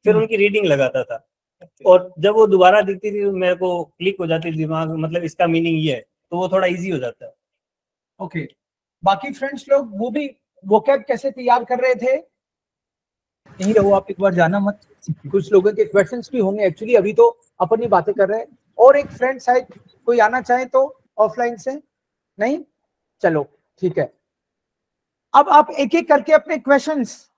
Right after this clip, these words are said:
Speaker 2: जिन जिन के questions हैं, अपने पास तीन लोग हैं अभी, सीताराम है, देवेंद्र है और है कुमार, राहुल है।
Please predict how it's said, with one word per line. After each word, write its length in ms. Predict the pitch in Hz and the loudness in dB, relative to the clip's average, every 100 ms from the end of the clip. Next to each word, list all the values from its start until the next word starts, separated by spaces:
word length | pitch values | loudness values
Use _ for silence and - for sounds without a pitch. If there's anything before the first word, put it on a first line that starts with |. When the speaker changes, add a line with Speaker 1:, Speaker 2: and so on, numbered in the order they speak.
| _ _ | _ _
Speaker 2:
जिन 200 | 180 294 | -6 -4
जिन 160 | 311 302 | -4 -4
के 100 | 311 | -6
questions 540 | - 254 240 302 311 | 0 0 0 -4 -2
हैं, 180 | 294 311 339 - _ _ _ - | -4 -4 -8 -20 _ _ _ -10
अपने 240 | 220 269 | -6 -4
पास 240 | 277 277 - - | -2 -2 -4 -8
तीन 180 | 311 302 | -2 2
लोग 220 | 285 247 | 2 0
हैं 100 | 269 | -6
अभी, 280 | 254 269 277 _ _ _ - | -6 -10 -14 _ _ _ -12
सीताराम 480 | 240 277 269 277 | -8 -4 -4 -6
है, 220 | 269 285 294 _ _ _ _ _ _ _ | -10 -12 -16 _ _ _ _ _ _ _
देवेंद्र 460 | 190 220 277 302 311 | 0 0 0 -10 -10
है 340 | 254 285 285 - _ _ _ _ | -10 -10 -14 -20 _ _ _ _
और 440 | 214 214 220 214 _ _ _ _ _ _ | -8 -8 -8 -12 _ _ _ _ _ _
है 140 | 240 240 | -14 -12
कुमार, 340 | 254 247 214 | -12 -10 -8
राहुल 500 | 180 185 233 277 269 | -10 _ -8 -8 -8
है। 220 | 208 - | -10 -12